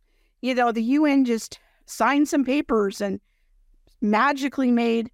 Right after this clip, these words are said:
Israel a state. That, that did sort of happen. But then within days, there was a war.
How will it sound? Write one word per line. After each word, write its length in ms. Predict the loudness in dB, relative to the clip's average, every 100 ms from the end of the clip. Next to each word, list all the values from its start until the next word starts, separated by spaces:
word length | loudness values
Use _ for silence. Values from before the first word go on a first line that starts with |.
| _ _ _ -4
Israel 340 | -2 0 -2
a 40 |
state. 420 | -2 -2 -2 -2 -2
That, 180 | 0
that 160 | 0 0
did 160 | -2 -6
sort 300 | -4 0 0
of 60 |
happen. 440 | 0 -2 -2 -6 -10 _ _ _ _ _ _ _ _ _
But 260 | -2 0 0
then 300 | 2 2 2
within 340 | 0 0 0
days, 640 | 2 0 0 -2 -6 -14 -20 _ _ _ _ _ _ _ _ _ _ _ _ _ _ _
there 200 | -2 0
was 180 | 0 -2
a 40 |
war. 520 | -4 -2 0 -2 -6